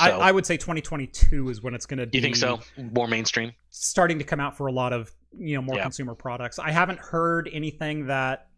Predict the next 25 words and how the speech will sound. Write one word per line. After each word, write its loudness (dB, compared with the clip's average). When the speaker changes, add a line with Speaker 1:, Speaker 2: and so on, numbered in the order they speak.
Speaker 2:
that -6
Zen -4
four -4
is -2
going -2
to -2
adopt -2
D -6
D -2
R -2
five. -4
I -4
think -10
that's -10
gonna -8
wait -6
until -12
the -10
next -8
cycle, -6
uh, -6
when -2
Speaker 1:
Oh, 0
Speaker 2:
they, -4
Speaker 1:
okay. -2